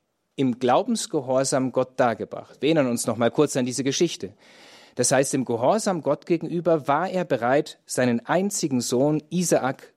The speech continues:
Gott zum Opfer darzubringen. Am Ende wurde er allerdings durch den Engel davon abgehalten,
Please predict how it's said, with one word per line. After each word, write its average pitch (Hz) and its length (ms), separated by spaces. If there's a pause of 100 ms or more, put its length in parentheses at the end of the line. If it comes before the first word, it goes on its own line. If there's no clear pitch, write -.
(100)
Gott 139 200
zum - 380
Opfer 120 340
darzubringen. 110 800 (880)
Am 135 160
Ende 196 380
wurde 165 240
er 135 320
allerdings 143 560
durch 135 240
den 117 200
Engel 147 300
davon 117 340
abgehalten, 139 880